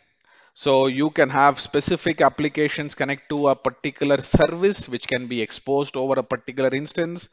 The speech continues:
particular application connect to a particular service. Services are discussed in another, uh, playlist I have given about grid infrastructure and rack R A C concepts overview. Look into that for the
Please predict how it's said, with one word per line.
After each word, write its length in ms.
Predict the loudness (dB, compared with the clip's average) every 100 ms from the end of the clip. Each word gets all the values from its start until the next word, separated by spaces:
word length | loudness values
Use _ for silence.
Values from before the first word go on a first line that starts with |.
| _ _ -20 -20 _ _ 0
particular 440 | 2 2 6 6
application 560 | 6 4 0 0 -2 -2
connect 360 | 0 0 -4
to 140 | 0 0
a 60 |
particular 560 | 2 -2 -2 -4 0 0
service. 400 | 0 0 0 -4
Services 640 | 2 2 2 -2 0 2
are 120 | 2
discussed 560 | 2 -2 -2 -2 -2 -4
in 180 | -8 -6
another, 460 | -4 -2 2 2 0 _ _ _ _ _ _ _
uh, 480 | -6 -4 -2 -2 -4 -8
playlist 480 | -4 -2 0 -2 0
I 60 | 0
have 220 | 0 -4
given 320 | -4 -4 -4
about 480 | -4 2 2 2 -6
grid 180 | -4 0
infrastructure 800 | 0 0 2 2 0 -6 -2 -2
and 200 | -2 -4
rack 420 | 0 0 0 -6 -20 _ -2
R 180 | 0
A 120 | 0 -2
C 200 | -6 -8
concepts 600 | -4 -6 -4 -8 -8 -10
overview. 480 | -6 -2 -2 -2 -6 -10 -20 -20 -10
Look 180 | -6 -4
into 180 | -4 2
that 200 | 4 4
for 140 | 2
the 260 | 2 2 2